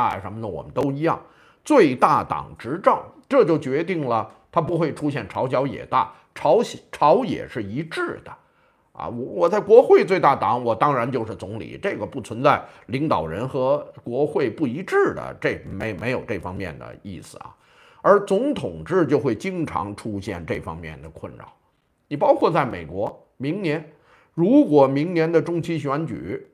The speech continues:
真出事儿的话，那也是川普的垃圾时间，后两年也没法儿干啊。所以说就会陷入到像现在赖清德，包括尹锡悦这种困境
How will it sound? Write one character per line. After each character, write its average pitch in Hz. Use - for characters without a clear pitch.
真 156
出 147
事 -
儿 110
的 82
话， -
那 139
也 76
是 107
川 190
普 73
的 82
垃 95
圾 95
时 85
间， 78
后 -
两 78
年 110
也 -
没 80
法 113
儿 104
干 -
啊。 -
所 170
以 165
说 185
就 170
会 160
陷 156
入 139
到 131
像 123
现 127
在 123
赖 120
清 127
德， 117
包 120
括 120
尹 85
锡 135
悦 120
这 101
种 73
困 76
境 76